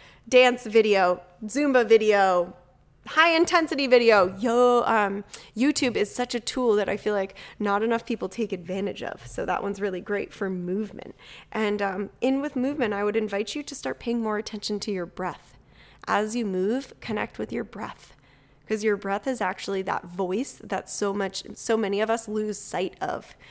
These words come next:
We don't ever pay attention to our breathing, and it's, it's so, it's so special. Our breath is very special. We would not be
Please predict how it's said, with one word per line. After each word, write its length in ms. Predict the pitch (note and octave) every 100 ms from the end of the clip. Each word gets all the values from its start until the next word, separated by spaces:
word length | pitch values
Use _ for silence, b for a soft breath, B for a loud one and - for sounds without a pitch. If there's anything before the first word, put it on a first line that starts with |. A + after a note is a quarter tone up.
| B B
We 80 | G#3
don't 160 | A3+ -
ever 180 | G3 F#3+
pay 220 | G3+ G3
attention 480 | - - F#3+ G3+ F#3+
to 240 | - G3
our 160 | - F#3
breathing, 540 | F3 F3+ F3+ G#3+ C4+
and 100 | A#3
it's, 240 | F#3+ - - b b b b b b b b b b _
it's 180 | G#3 -
so, 320 | A#3+ A#3+ A#3 G#3 B B
it's 180 | - G3
so 100 | A3
special. 520 | G3+ - E3+ - - -
Our 80 | G3
breath 240 | F#3+ F#3+
is 140 | G3+ F3+
very 260 | F#3 E3+
special. 400 | F3 F3 - F#3
We 100 | F3+
would 160 | F#3 F3+
not 320 | F3+ - -
be 160 | G3